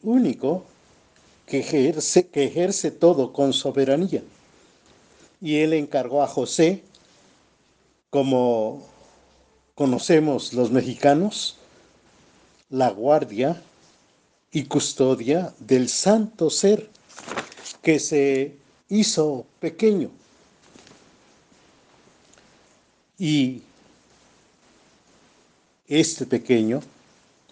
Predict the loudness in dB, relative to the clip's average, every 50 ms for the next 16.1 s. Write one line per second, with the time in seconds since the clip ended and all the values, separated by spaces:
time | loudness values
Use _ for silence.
0 | _ _ -20 -20 -20 _ _ _ _ _ _ _ _ _ _ _ _ _ _ _
1 | _ _ _ -2 2 4 4 4 4 0 -2 0 0 0 0 0 0 0 0 -2
2 | -4 -10 _ _ _ _ _ _ _ _ _ _ _ _ _ _ _ _ _ _
3 | _ _ _ _ _ _ _ _ _ -2 0 0 0 0 0 0 0 2 2 0
4 | -2 -4 -8 -14 _ _ _ _ _ _ _ _ _ _ _ _ _ _ _ -20
5 | -18 -6 0 2 4 4 4 2 0 0 -2 -2 -4 -6 -8 -12 -18 -20 _ _
6 | _ _ _ _ _ _ _ _ _ _ _ _ 2 4 4 4 2 0 -2 -2
7 | -2 0 -2 -4 -4 -4 -6 -8 -8 -10 -10 -10 -10 -12 -14 -18 -20 _ _ _
8 | _ _ _ _ _ _ -20 -20 _ _ _ _ _ _ _ _ _ -8 -6 -2
9 | 2 2 2 0 0 -2 0 0 0 0 0 -2 -10 -16 -12 -10 -10 -10 -10 -12
10 | -14 -18 _ _ _ _ _ _ _ _ _ _ _ _ _ _ _ _ _ _
11 | _ _ _ _ _ _ _ _ _ _ _ _ _ _ _ _ _ _ _ _
12 | _ _ _ _ _ _ _ _ _ _ _ _ _ _ _ _ -10 -6 -4 -4
13 | 0 0 2 2 2 2 0 0 0 -2 0 2 2 4 4 2 0 -4 -8 -6
14 | -2 0 2 2 2 0 -2 -6 -8 -4 0 0 2 4 4 2 2 0 0 -2
15 | -2 0 0 2 2 2 2 0 -2 -4 -2 0 2 4 4 4 4 2 0 -4
16 | -8